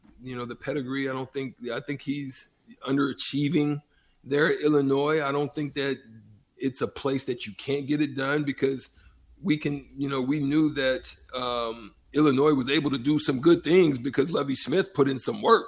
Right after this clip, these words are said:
when he was there. I mean, he got the best out of all of it when he was there. And so,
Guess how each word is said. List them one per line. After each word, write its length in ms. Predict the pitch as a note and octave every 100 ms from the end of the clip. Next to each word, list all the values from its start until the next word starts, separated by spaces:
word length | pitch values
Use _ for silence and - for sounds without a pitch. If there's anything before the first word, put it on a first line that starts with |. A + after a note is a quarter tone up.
| - - _ _
when 120 | - B2+
he 140 | F#3
was 160 | G#3+ C3+
there. 300 | C3+ C#3 C3+
I 20 |
mean, 320 | C#3+ C3+ C3
he 140 | F3
got 200 | F#3+ A#2+
the 120 | A2+ G#2
best 260 | D3 D#3+ -
out 140 | C#3+
of 100 | C3+
all 260 | C3 F#3 D3+
of 100 | A#2
it 140 | A#2 A2+
when 100 | A2+
he 140 | B2
was 180 | B2+ A2+
there. 300 | A#2 A2+ A#2
And 120 | A#2
so, 440 | - C3 A#2+ A#2